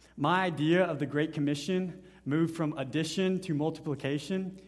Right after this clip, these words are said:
And as a math and accounting guy, that got me real excited. Really, really excited. And here's why.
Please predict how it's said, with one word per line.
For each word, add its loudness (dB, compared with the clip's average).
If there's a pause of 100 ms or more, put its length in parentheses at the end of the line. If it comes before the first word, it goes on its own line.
And -2
as 0
a -2
math 2
and -2
accounting -2
guy, 0 (300)
that -2
got -2
me -8
real -8
excited. -6 (840)
Really, 4
really 4
excited. 0 (240)
And 2
here's 4
why. 2